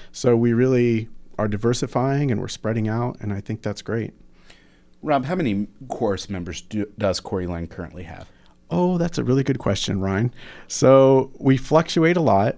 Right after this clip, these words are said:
Speaker 1: I have to say, because people's schedules change. Uh, we have a lot of people who are affiliated with universities, so if they're taking courses where their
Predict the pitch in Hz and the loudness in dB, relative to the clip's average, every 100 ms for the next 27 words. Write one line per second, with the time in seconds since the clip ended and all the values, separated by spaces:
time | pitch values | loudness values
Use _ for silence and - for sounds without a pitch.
0 | - 101 101 120 - 101 95 101 104 - | -4 -4 -4 -6 -2 0 0 -2 -4 -2
1 | 98 - 123 113 101 - 139 143 139 - | -2 -2 -4 -4 -4 0 0 0 -4 -2
2 | 139 131 131 127 135 - - 104 98 104 | 0 2 2 0 -4 -10 -8 -4 -2 -2
3 | 104 101 104 110 120 117 107 110 104 113 | -2 0 0 0 -2 -2 0 0 0 0
4 | 104 101 95 107 107 113 117 120 107 - | 0 -2 -4 -4 -2 -2 -2 -4 -4 -2
5 | 98 92 98 - 107 - 85 - 156 143 | -4 -2 -6 -4 -4 -4 -6 -2 -2 -2
6 | 135 131 135 123 - 98 95 98 98 | -4 -2 -4 -8 -6 -4 -2 -4 -4